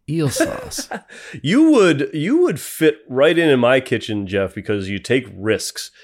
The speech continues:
Speaker 2: and
Speaker 1: It's
Speaker 2: you take
Speaker 1: sweet.
Speaker 2: chances. And
Speaker 1: It's
Speaker 2: you see
Speaker 1: good.
Speaker 2: an ingredient and say, "How can I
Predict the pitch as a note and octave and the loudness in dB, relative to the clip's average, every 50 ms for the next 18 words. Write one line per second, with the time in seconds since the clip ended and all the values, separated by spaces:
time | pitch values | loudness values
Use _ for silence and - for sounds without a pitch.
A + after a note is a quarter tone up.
0 | _ - G#2 G#2 G2 - A#2+ B2+ D#3 D#3 C3 B2 A2+ G#2+ G#2 - G2 F#2 F2+ - | _ -6 -4 -4 -2 0 0 0 0 0 2 2 2 2 0 -2 -8 -10 -12 -14
1 | _ - - _ - A#2+ C3 C3+ B2+ - F3 F3+ D#3+ C#3+ B2 C3 C#3+ D3 C#3+ C3+ | _ -20 -12 _ -2 0 0 2 2 2 2 2 2 2 2 2 2 2 2 2
2 | B2 A#2 - B2 A#2 G#2+ G#2+ G#2+ - - - - - F4 F4+ - G4+ F#4 E4+ C#4+ | 2 0 0 0 0 2 0 -2 -4 -10 -14 -12 -10 -10 -8 -8 -6 -4 -2 -2
3 | A#3+ G#3+ F#3+ E3 D#3+ | 0 0 -2 -2 -4